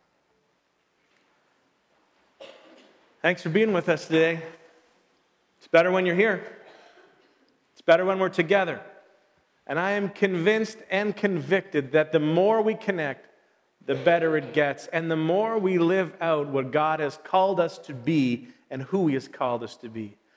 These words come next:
So today, as I send you out,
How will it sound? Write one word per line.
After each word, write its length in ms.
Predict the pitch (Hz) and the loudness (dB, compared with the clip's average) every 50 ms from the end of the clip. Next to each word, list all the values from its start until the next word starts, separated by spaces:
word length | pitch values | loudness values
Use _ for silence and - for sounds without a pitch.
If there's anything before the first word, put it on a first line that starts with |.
| _ _ _ _ | _ _ _ _
So 220 | - - 196 190 | -2 2 2 2
today, 420 | 180 - 190 170 185 196 208 226 214 - | 2 2 0 2 2 2 2 0 -2 -2
as 300 | 165 175 185 196 180 160 | -2 -2 -2 -2 0 0
I 240 | 175 170 170 175 170 | 0 0 0 -2 -4
send 680 | - - 156 143 - - - 202 214 220 220 208 185 | -6 -8 -8 -6 -2 -2 -2 0 0 0 0 0 0
you 400 | 160 165 190 196 196 190 185 190 - | 0 0 2 2 2 2 0 -2 -2
out, 380 | - 156 147 131 151 170 - - | -4 -2 -2 -2 -4 -6 -10 -18